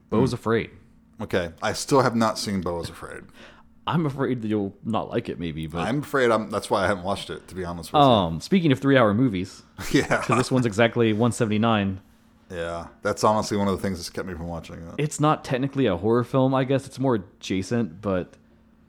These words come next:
Speaker 1: I mean, there's a lot of horrifying things. It's talking about a horrifying subject, but it, it's kind of a movie in three chapters. Like, each hour is its own, like, segment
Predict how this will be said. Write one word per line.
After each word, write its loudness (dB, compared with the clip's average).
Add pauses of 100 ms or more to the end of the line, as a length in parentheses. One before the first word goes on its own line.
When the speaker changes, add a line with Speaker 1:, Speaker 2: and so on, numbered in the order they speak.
(320)
Speaker 1:
I 0
mean, 2
there's 4
a 4
lot 8
of 4
horrifying 2
things. 0
It's -4
talking -2
about 0
a -2
horrifying -4
subject, -4
but -4 (960)
it, 0
it's -4
kind 2
of 4
a 4
movie 4
in 0
three -2
chapters. -2
Like, -4
each -6
hour 0
is -8
its -8
own, 0
like, -4
segment -2